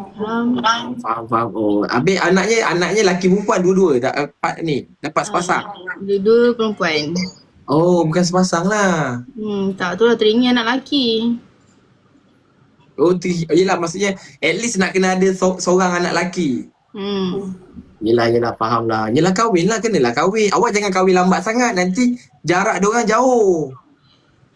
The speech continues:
Speaker 1: Hmm, itulah sebelum ni lah. Saya plan sebelum tiga puluh lah kan.
Speaker 2: Eh, lah, kalau sebelum tiga puluh, awak lagi tiga tahun. Awak sekarang dah dua puluh tujuh. Nanti nak kena tunggu lagi tiga tahun, lambat.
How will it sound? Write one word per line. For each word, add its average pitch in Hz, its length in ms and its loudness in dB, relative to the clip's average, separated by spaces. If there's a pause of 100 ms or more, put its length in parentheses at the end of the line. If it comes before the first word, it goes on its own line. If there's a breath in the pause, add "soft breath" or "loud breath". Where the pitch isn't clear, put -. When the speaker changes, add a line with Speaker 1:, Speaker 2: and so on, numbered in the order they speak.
(100)
Speaker 1:
Hmm, 196 240 -8
itulah 240 320 -4
sebelum 226 400 0
ni 226 160 2
lah. 180 400 2
Saya 208 160 0
plan 220 240 0
sebelum 185 400 -4
tiga 185 240 -4
puluh 196 320 2
lah 180 240 0
kan. 180 240 -4 (1120)
Speaker 2:
Eh, - 240 -2 (240)
lah, 113 320 -8
kalau 123 160 0
sebelum 131 240 0
tiga 135 160 0
puluh, 139 400 4
awak - 160 2
lagi 151 320 0
tiga 143 240 2
tahun. 202 400 2
Awak 214 240 0
sekarang 220 240 0
dah - 80 0
dua 156 80 -2
puluh 160 160 -4
tujuh. 208 480 2
Nanti 220 320 -2
nak 202 80 -6
kena 208 160 -6
tunggu 202 160 0
lagi 185 160 2
tiga 185 240 2
tahun, 220 240 2
lambat. 214 960 0